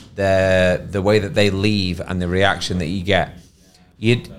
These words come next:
would you rather have a hundred thousand followers or a hundred thousand clients?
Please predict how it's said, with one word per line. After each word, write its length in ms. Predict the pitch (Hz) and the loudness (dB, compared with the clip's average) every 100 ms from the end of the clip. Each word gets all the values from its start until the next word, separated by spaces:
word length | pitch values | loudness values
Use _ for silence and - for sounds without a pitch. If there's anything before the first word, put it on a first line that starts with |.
| - | -6
would 160 | 120 110 | -4 0
you 60 | |
rather 260 | 131 135 123 | 4 4 4
have 140 | 117 | 4
a 80 | 104 | 4
hundred 260 | 101 131 120 | 4 4 4
thousand 360 | 117 107 95 | 4 4 0
followers 480 | 87 127 131 127 120 | 2 4 6 4 2
or 420 | - - 98 95 - | -2 2 4 4 2
a 60 | |
hundred 240 | 87 104 92 | -2 -2 0
thousand 320 | 95 92 90 | 0 2 -2
clients? 500 | 92 85 78 - | -2 -2 -2 -8